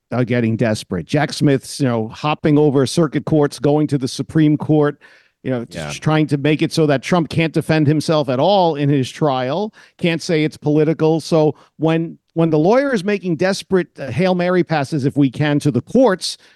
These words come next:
Speaker 1: to try to stop a man from defending himself, uh,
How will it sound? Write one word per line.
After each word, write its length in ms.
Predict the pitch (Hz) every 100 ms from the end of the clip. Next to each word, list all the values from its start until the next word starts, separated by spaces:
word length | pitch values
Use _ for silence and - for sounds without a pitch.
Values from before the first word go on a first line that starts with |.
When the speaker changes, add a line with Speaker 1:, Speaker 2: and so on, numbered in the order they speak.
| -
Speaker 1:
to 100 | 170
try 240 | 170 165
to 80 | 156
stop 400 | - - 180 190
a 60 | 147
man 260 | 170 180
from 220 | 151 160
defending 560 | 135 120 190 277 269 180
himself, 720 | 139 123 - 143 127 127 - _ _ _ _
uh, 160 | 131